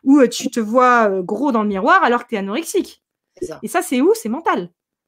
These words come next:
Speaker 1: Sauf que t'es en train de trucider ton corps. C'est passé par quoi à la base ? C'est passé par le corps physique, que t'es venu dérégler parce que t'as voulu absolument, c'est la tour de contrôle, t'as voulu tout contrôler au niveau de ton corps physique. Et cet
Speaker 2: Mm.
Speaker 1: hyper contrôle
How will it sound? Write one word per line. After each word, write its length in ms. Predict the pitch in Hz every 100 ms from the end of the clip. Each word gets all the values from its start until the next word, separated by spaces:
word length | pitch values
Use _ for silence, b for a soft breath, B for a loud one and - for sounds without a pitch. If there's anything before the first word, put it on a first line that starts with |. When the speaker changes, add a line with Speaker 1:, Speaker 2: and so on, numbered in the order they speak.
| -
Speaker 1:
Sauf 160 | 294
que 100 | -
t'es 120 | 240 208
en 80 |
train 220 | 208 254 233
de 100 | 202
trucider 640 | - 403 - 285 311 427
ton 160 | 277
corps. 420 | 226 311 233 - _ -
C'est 160 | -
passé 220 | 233 226
par 200 | - 208
quoi 180 | - 262
à 40 | 190
la 100 | 185
base ? 280 | 196 165 160
C'est 120 | 165
passé 200 | 170 -
par 120 | 170
le 40 |
corps 180 | - -
physique, 420 | 302 320 320 - B B B -
que 80 |
t'es 100 | -
venu 220 | 196 214 180
dérégler 680 | 254 269 254 214 285 381
parce 180 | 262 208
que 80 | 233
t'as 140 | 214
voulu 400 | 208 226 294 320 -
absolument, 540 | 302 - - 311 320 311
c'est 140 | 202
la 80 | 190
tour 160 | 294
de 80 | 240
contrôle, 420 | 240 294 - 339 226 B B B
t'as 80 | 240
voulu 300 | 277 294 -
tout 140 | 554
contrôler 380 | 415 339 - 320
au 40 | 302
niveau 160 | 285
de 40 | 269
ton 120 | 285
corps 160 | 269 -
physique. 420 | 262 226 - - B B B
Et 60 | 226
cet 160 | 262
Speaker 2:
Mm. 140 | 220 202
Speaker 1:
hyper 280 | 440 370
contrôle 640 | - 311 - 294 427 247